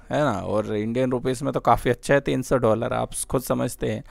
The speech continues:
तो यही चीज़ें बुक हो रही है, इसीलिए यहाँ पर रेड आ रहा है। शिबा इनू की बात करें अभी वर्तमान की, तो यहाँ पर देखो रेड में आ चुका है, लेकिन वॉल्यूम यहाँ पर चौंका रहा है, चौदह परसेंट वॉल्यूम यहाँ पर डाउन हुआ है।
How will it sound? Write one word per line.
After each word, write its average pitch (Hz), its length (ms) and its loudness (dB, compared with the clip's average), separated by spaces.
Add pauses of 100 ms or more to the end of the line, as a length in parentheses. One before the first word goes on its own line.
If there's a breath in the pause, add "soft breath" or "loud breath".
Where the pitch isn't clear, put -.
(440 soft breath)
तो 190 80 4
यही 165 280 8
चीज़ें 156 380 2
बुक 143 200 2
हो 127 160 8
रही 135 200 2
है, 143 160 4
इसीलिए 131 420 2
यहाँ 120 220 0
पर 123 160 0
रेड 101 240 2
आ 90 140 0
रहा 87 120 -2
है। 90 180 -10 (640 soft breath)
शिबा 160 380 6
इनू 185 300 4
की 180 140 0
बात 160 280 6
करें 165 220 4
अभी 143 240 6
वर्तमान 151 580 2
की, 160 120 -4
तो 156 100 -2
यहाँ 135 300 0
पर 147 180 0
देखो 156 440 0 (360 loud breath)
रेड 123 320 2
में 147 120 0
आ 143 100 4
चुका 147 320 2
है, 147 220 2 (320 soft breath)
लेकिन 147 300 0
वॉल्यूम 135 440 2
यहाँ 151 220 4
पर 156 140 4
चौंका 131 380 4
रहा 123 120 6
है, 110 80 2
चौदह 147 320 4
परसेंट 151 380 0
वॉल्यूम 135 360 0
यहाँ 131 220 -2
पर 135 160 2
डाउन 101 340 0
हुआ 87 240 -8
है। 90 180 -16